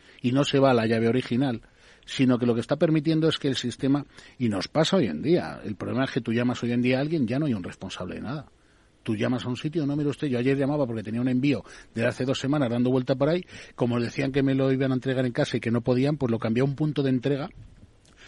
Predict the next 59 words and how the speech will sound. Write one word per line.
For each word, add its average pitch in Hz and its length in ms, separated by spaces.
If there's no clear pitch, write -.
eh, 120 240
de 120 100
la 113 100
propia 131 260
empresa". 120 440
Y 151 80
la 127 120
propia 139 240
empresa 160 360
va 151 100
a - 20
entregar 143 460
el 127 140
envío 151 340
a 123 100
un 151 100
sitio 143 360
que 127 100
es - 180
su 131 260
zona 175 340
de 151 80
entrega, 170 580
que 135 100
es 143 80
su - 280
local, 117 440
y 127 100
dicen 139 200
que 160 60
está 160 180
cerrado, 139 340
que 120 140
no 120 80
está 151 200
el, 120 540
que 123 100
no 123 80
está 131 140
el 147 60
propietario. 113 380
Entonces 113 220
digo, 95 160
"Si - 220
es 131 80
tu 147 140
zona 135 240
de 131 60
entrega 135 280
para 107 200
que 107 100
yo 120 100
luego 123 180
vaya 123 180
ya 127 100
a - 20
recoger 127 280
el 110 60
paquete, 127 280